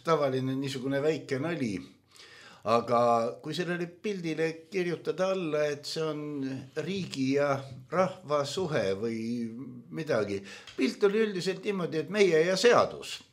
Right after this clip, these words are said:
oli see allkiri vist. Kepard istub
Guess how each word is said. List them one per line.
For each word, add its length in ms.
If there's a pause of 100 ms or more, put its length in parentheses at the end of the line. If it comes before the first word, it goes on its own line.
(200)
oli 160
see 160
allkiri 400
vist. 380 (800)
Kepard 680 (220)
istub 580